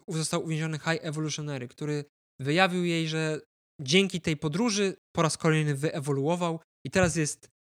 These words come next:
istotą stworzoną z informacji. I ona też jest istotą stworzoną z informacji i dzięki temu mogła wrócić na Ziemię, ponieważ Vision,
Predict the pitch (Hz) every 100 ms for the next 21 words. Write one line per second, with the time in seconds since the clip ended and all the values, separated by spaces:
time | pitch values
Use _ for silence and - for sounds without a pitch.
0 | - - - 180 165 - - 139 147 147
1 | 139 - 175 147 156 147 135 - - -
2 | _ _ - - - - - - _ -
3 | - - - _ _ 165 160 160 175 170
4 | 170 208 170 139 - 165 - 135 139 -
5 | 143 147 139 135 135 135 143 160 202 -
6 | 190 - _ _ _ _ _ 151 - -
7 | 180 208 190 202 190 180 170 - _ _
8 | _ 151 170 165 151 170 - 156 151 160
9 | 170 160 160 151 151 143 151 156 151 143